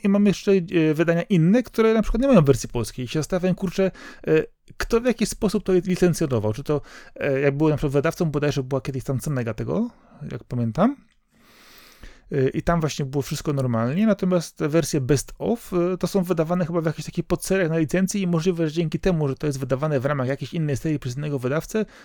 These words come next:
to mają na przykład licencję na całą tam pulę tego, tych tytułów i się nie muszą przejmować tym, że, y, na przykład jest ta wersja polska lub jej nie ma. I tak samo na przykład zobaczcie wersje cyfrowe, y, które są dostępne, też nie mają tej polskiej wersji,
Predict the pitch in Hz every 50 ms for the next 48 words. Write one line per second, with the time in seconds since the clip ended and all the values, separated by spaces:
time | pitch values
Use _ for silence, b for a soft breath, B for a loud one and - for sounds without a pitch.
0 | B B B - 131 127 143 147 143 139 135 123 - - 135 131 - 151 156 131
1 | - 127 117 113 - - 151 156 131 123 117 113 110 107 107 107 107 - - -
2 | 190 202 196 - 185 185 180 165 - 170 - 175 - 202 208 196 180 151 120 139
3 | 156 165 165 131 - 156 139 - - 151 151 143 143 127 - - 143 139 135 123
4 | 135 131 127 B B B B B B B B B B - 139 127 127 127 127 127
5 | 123 123 131 127 - - - - 139 123 123 113 - - 120 117 127 117 - 143
6 | 131 - 131 127 - - 135 123 123 120 120 120 117 110 98 95 98 117 - 143
7 | - 151 - - 175 165 156 156 156 151 - - 160 139 151 151 143 - - 147
8 | 131 143 156 151 - 156 - - - - 208 147 113 107 104 - b b b b
9 | b b b b b b 160 131 - - 147 139 127 - 147 147 139 - 170 170
10 | 175 180 - 233 185 175 151 127 123 120 110 127 113 - 131 120 - - 135 123
11 | 120 139 135 135 - 202 214 220 208